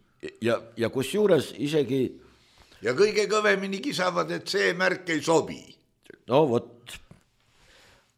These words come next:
Speaker 1: Aga nii ta kipubki olema, et, äh, sõda sümbolite vastu. Aga miks see süda-, sõda sümbolite vastu on, on nii hea? Vot, et sellepärast, et iga uus võimule tul-, tulnud seltskond, noh, läbi, läbi maailma ajaloo,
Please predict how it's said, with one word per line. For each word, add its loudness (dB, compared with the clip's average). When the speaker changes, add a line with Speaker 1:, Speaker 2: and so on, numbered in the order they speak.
Speaker 1:
Aga -2
nii 0
ta 2
kipubki -4
olema, 0
et, -14
äh, -2
sõda 2
sümbolite 4
vastu. -10
Aga -6
miks 0
see 4
süda-, -2
sõda 4
sümbolite 2
vastu -2
on, -2
on -2
nii -4
hea? 0
Vot, -10
et -2
sellepärast, -2
et -8
iga 2
uus 0
võimule 4
tul-, -4
tulnud -4
seltskond, -2
noh, -10
läbi, 0
läbi 0
maailma -2
ajaloo, -2